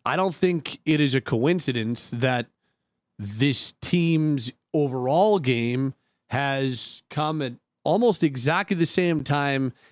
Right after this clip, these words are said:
as Kadri's game has taken a big time step. And, and I think Zary and Pospisil joining is a big part of it too. And them all being together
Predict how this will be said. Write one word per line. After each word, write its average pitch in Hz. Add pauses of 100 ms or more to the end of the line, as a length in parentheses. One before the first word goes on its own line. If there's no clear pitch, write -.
(120)
as 139
Kadri's 127
game 117
has 110
taken 117 (300)
a 127
big 123
time 120
step. -
And, 180
and 185
I 170
think 165 (260)
Zary 151
and 147
Pospisil 151
joining 151
is 127
a 127
big 139
part 151
of 123
it 110
too. 180 (280)
And 113
them 165
all 165
being 165
together 156